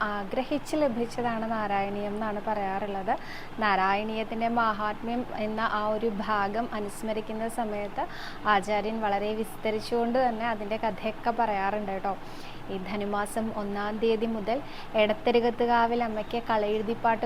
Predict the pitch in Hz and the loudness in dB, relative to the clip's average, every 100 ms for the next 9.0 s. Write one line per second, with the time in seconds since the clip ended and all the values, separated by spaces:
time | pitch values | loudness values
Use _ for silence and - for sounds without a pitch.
0 | 226 202 185 175 - 185 214 214 220 233 | 2 2 0 -4 -8 -6 -2 -2 0 0
1 | 214 - 208 233 254 208 208 220 214 220 | 0 0 2 2 2 0 -2 0 0 0
2 | 240 233 220 208 208 208 214 214 208 370 | 0 0 0 -2 -2 -2 0 0 0 -2
3 | - - - - - 220 208 202 196 226 | -6 -10 -10 -10 -8 -4 -2 -2 0 2
4 | 214 214 226 226 226 220 208 247 226 220 | 4 4 2 0 0 2 4 2 2 2
5 | 202 220 220 220 226 220 220 220 226 208 | 2 0 0 0 -2 -2 -2 -2 -2 0
6 | 214 214 214 220 190 214 202 196 190 185 | 0 2 2 0 -2 -2 0 -2 -4 -4
7 | 190 190 196 202 208 208 226 226 208 220 | -4 -2 -2 -2 -2 -4 -2 -2 0 0
8 | 285 - - - - 226 226 220 220 | -4 -8 -10 -10 -4 -2 0 2 0